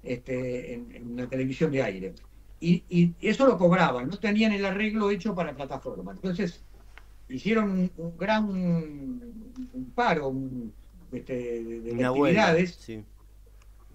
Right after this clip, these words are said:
Speaker 1: Y, este, y lograron, luego de un par de meses, o dos o tres meses de, de, de, de estar in-, inactivos, que se paró toda la producción audiovisual en Estados Unidos, lograron que las plataformas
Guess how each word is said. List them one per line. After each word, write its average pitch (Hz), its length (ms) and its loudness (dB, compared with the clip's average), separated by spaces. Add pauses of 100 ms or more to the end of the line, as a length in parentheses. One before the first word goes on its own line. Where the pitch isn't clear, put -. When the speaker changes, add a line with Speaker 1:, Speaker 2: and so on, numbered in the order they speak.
(120)
Speaker 1:
Y, 160 280 4
este, 160 500 6
y 170 140 2
lograron, 208 680 6
luego 175 240 4
de 151 240 2 (240)
un 131 80 -14
par 220 240 4
de 185 80 0
meses, 175 500 0 (320)
o 123 140 -2
dos 202 200 4
o 175 40 -2
tres 165 160 2
meses 180 300 4
de, 135 200 -2
de, 123 200 -4
de, 123 160 -6
de 127 60 -2
estar 170 240 4
in-, 151 240 0
inactivos, 175 760 0 (600)
que 131 80 -2
se 156 160 4
paró 185 440 4
toda 170 220 4
la 147 100 -4
producción 147 500 0
audiovisual 151 460 0
en 151 120 -6
Estados 156 280 -4
Unidos, 180 460 -2 (500)
lograron 196 540 2
que 165 240 -6 (240)
las 156 180 -4
plataformas 185 760 0